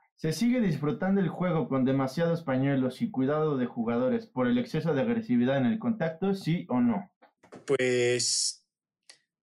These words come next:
Speaker 2: pues yo digo que literal a veces sí aplica el de, "Ya déjalos jugar", ¿no? Pero para mí, pues, sigue siendo el mismo espectáculo. Obviamente, l-,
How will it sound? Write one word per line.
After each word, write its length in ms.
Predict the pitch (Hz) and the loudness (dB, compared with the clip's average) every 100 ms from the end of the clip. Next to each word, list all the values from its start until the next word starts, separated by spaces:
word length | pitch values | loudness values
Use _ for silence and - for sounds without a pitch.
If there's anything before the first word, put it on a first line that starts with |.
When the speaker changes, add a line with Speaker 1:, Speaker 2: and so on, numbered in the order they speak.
| _ _ _ | _ _ _
Speaker 2:
pues 140 | 131 | -2
yo 60 | 139 | 2
digo 240 | 190 196 | 4 4
que 640 | - 120 113 110 110 110 101 | 4 0 0 0 0 0 -2
literal 360 | 117 113 113 135 | -4 -4 -2 -2
a 60 | 143 | 0
veces 300 | 139 139 - | 0 0 -2
sí 200 | - 127 | -2 -4
aplica 380 | 117 120 117 | -4 -6 -4
el 120 | 117 104 | -4 -4
de, 260 | 104 104 | -4 -4
"Ya 100 | 113 | -4
déjalos 360 | 170 156 135 110 | -4 -4 -6 -6
jugar", 360 | 113 113 123 107 | -6 -4 -4 -4
¿no? 220 | 147 165 | -8 -4
Pero 580 | 113 104 95 95 95 - - - _ - - | -4 -2 -4 -4 -8 -14 -16 -16 _ -20 -10
para 220 | - 123 | -4 -2
mí, 120 | 131 170 | -2 -4
pues, 140 | - | -4
sigue 200 | 143 147 | -4 -2
siendo 200 | 143 143 | -2 -2
el 100 | 127 | -4
mismo 120 | 131 | -4
espectáculo. 640 | 139 - - - 120 120 117 | -6 -6 -8 -8 -8 -4 -2
Obviamente, 760 | 135 123 123 120 120 107 98 - | -2 -4 -6 -4 -2 -2 -6 -14
l-, 420 | - 107 98 101 | -16 -14 -16 -20